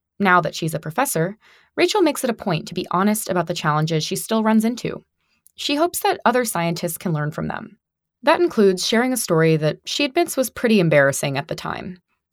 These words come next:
It starts when she and her team were looking to publish their findings about a sudden climate shift in East Africa a couple of hundred thousand years ago. It's the kind of research, she says,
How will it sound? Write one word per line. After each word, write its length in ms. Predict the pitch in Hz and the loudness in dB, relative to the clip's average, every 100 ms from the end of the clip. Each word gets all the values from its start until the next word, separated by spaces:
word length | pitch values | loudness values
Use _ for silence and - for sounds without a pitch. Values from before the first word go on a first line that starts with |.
| - | -4
It 160 | 220 | -2
starts 420 | - 320 320 - | 2 4 4 2
when 200 | 208 190 | 0 2
she 200 | 190 - | 2 0
and 80 | 240 | 0
her 100 | 262 | 0
team 280 | 254 175 170 | -2 -2 0
were 120 | 165 | 0
looking 260 | 156 185 233 | -2 0 -2
to 80 | 254 | -2
publish 380 | - 156 170 | -2 -2 -2
their 120 | - 147 | -2 -2
findings 540 | 226 240 170 151 156 | 0 2 2 0 -2
about 180 | - 196 | -2 -2
a 20 | |
sudden 300 | 202 262 277 | 0 -2 -4
climate 340 | - 185 170 | -2 0 0
shift 360 | 165 - 151 - | 0 0 0 -2
in 120 | - | -2
East 220 | 165 160 | 0 2
Africa 540 | 147 143 151 147 143 143 - - | 0 0 -2 0 0 0 -10 -10
a 40 | 202 | 0
couple 240 | 285 269 | 0 2
of 80 | 202 | 2
hundred 240 | 180 165 | 2 0
thousand 280 | 156 135 143 | 2 0 -2
years 200 | - - | -8 -10
ago. 300 | - - 50 - _ _ _ - | -6 -6 -8 -14 _ _ _ -4
It's 180 | 285 | -2
the 100 | - | -2
kind 180 | 339 427 | -4 -2
of 100 | 403 | 0
research, 360 | 240 226 247 233 | 0 0 -2 -4
she 160 | - | -6
says, 360 | 208 185 170 165 | -2 2 2 0